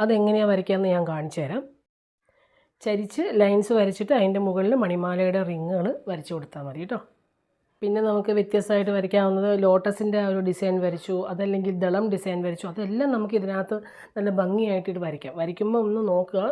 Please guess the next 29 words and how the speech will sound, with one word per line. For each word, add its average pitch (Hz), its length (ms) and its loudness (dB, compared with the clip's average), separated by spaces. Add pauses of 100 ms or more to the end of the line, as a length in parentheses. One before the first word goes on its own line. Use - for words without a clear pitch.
(140)
ദളം 180 260 -2
ഡിസൈനൊക്കെ 202 420 2
വരയ്ക്കുമ്പോൾ 196 360 0
അതിനനുസരിച്ച് 190 580 0
തന്നെ 196 260 0
വരയ്ക്കരുത്, 170 440 -4 (160)
അതേപോലെ 202 440 2
വരയ്ക്കരുത്. 175 400 -4 (560)
ഒന്ന് 262 240 0
വീതി 208 320 0
കുറച്ചിട്ട് 202 480 -2 (260)
അറ്റത്തൊന്ന് 196 520 -2
വീതി 180 320 -4
കൂട്ടി 170 360 0
വരയ്ക്കാം. - 300 -12 (460)
ഇതിപ്പോൾ 208 260 -2
ഞാൻ 196 120 4 (200)
ലോട്ടസിൻ്റെ 208 600 4
ആ - 20 4 (100)
ഒരു 202 160 6 (320)
പെറ്റൽസ് 196 420 -4
പഠിച്ചില്ലേ, 156 360 -4 (120)
അത് 214 160 0
വെച്ചിട്ട് 202 280 2
നമുക്ക് 196 240 0
എങ്ങനെ 185 240 0
വരയ്ക്കാമെന്ന് 165 400 -4
നോക്കാം. - 280 -12
ഇതേപോലെ 180 560 -2